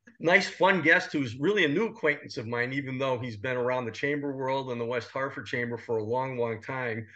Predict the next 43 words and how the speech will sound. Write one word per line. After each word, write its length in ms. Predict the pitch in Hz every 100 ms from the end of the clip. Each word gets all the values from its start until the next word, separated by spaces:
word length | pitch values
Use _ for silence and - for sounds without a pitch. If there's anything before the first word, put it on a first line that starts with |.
| - _
Um, 220 | 110 113
but 120 | 110
he 120 | 110 127
joined 400 | 107 135 135 123
our 100 | 113
board 220 | 113 123
of 100 | 110
directors 440 | 110 123 - 104
in 100 | 107
West 180 | 104 98
Hartford 680 | 139 143 - 143 131 123 110 - _
about 260 | 110 120 139
a 60 | 131
year 260 | 127 135
ago, 460 | 135 123 127 143 -
and, 440 | 110 110 110 110 110
uh, 320 | 107 101 98 - _ - _ _ _
he 100 | 120
has 160 | 123 104
got 240 | 113 104
quite 200 | - 180
an 100 | 170
extensive 520 | 135 - 143 - 117
background 460 | 101 120 120 123 117
in 80 | 110
commercial 440 | 113 139 147 139
printing 460 | 110 147 156 165 160
and 100 | 113
a 20 |
lot 200 | 104 117
of 80 | 110
other 180 | 117 139
things. 340 | 120 135 139
He's 140 | 110 101
very 280 | 113 120 120
involved 520 | 107 117 117 117 110
in, 240 | 110 104
um, 180 | 101 98
ecology. 500 | 110 101 117 123 113
He 140 | 123 120
actually 320 | 113 - 104
has 220 | 113 104
a 120 | 101